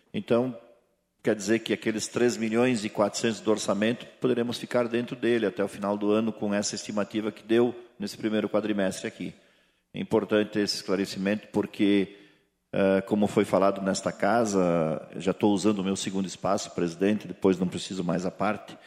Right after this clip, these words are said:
Eh, falamos que com uma gestão competente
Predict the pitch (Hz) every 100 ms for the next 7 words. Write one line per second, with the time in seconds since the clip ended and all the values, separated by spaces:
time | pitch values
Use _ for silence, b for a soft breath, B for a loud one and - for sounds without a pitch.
0 | B B B - 92 95 95 92 92 85
1 | - - - 107 120 135 120 98 - -
2 | - _ _ _ _ _ - - 98 -
3 | 110 107 107 - 127 131 131 123 143 -
4 | 113 95 - -